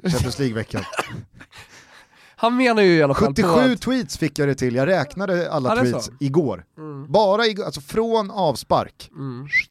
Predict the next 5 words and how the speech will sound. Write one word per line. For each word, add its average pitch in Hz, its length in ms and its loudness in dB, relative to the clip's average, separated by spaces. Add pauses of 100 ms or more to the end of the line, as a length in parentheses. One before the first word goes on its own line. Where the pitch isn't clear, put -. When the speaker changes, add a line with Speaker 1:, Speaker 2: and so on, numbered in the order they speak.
(580)
Speaker 1:
till, 143 380 -2 (400)
liksom, 113 300 -2
nu 123 120 -2
släcker 127 340 -6
vi. 87 80 -10